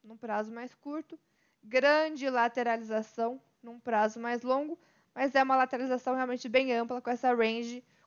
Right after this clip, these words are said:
com suporte lá em cinco zero cinco, que buscou em dezembro, e a resistência, que é o patamar que tá mais próximo agora, entre os cinco e oitenta e seis e os seis reais. Essa seria a análise aqui pro dólar,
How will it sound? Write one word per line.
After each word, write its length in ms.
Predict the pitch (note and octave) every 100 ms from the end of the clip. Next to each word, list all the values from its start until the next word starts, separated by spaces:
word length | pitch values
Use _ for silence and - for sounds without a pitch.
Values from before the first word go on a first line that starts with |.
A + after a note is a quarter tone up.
| _
com 100 | A#3+
suporte 540 | - A#3+ A#3 G#3+ G#3
lá 140 | A#3+ C4
em 80 | E4
cinco 300 | - C#4+ C#4
zero 220 | B3 A#3+
cinco, 260 | - D4
que 100 | -
buscou 320 | B3+ A#3+ - C4
em 100 | A#3
dezembro, 720 | B3 C#4 A#3+ C4 C#4+ D#4 D#4 _ _ _ -
e 40 | -
a 40 |
resistência, 760 | C4+ C4 C4 - B3+ A#3+ B3+ B3
que 80 |
é 40 | A#3+
o 40 |
patamar 360 | A#3+ A#3+ A#3 A3+
que 60 |
tá 120 | A3+ A#3
mais 180 | A#3
próximo 420 | A#3 G#3+ G#3+ A#3 A#3+
agora, 500 | A#3 G#3 G#3+ A3+ -
entre 320 | - G#3 A3 A#3
os 80 |
cinco 360 | - - A#3 A3+
e 60 | A3+
oitenta 300 | G#3+ A3+ A3+
e 60 |
seis 380 | A#3 C4 C4+ C4+ - -
e 100 | D4
os 100 | F4
seis 1000 | - - - - C#4 B3 A#3 - - _ _ _ -
reais. 760 | A#3+ G3 E2+ _ _ _ _ _ _ _ _ _ _ _ _ -
Essa 400 | A3 A3+ - B3
seria 400 | - B3 A3+ A3+
a 20 |
análise 420 | A3+ A3 G#3+ G#3+
aqui 180 | A3 -
pro 160 | A#3 A#3+
dólar, 420 | G3 F#3+ G3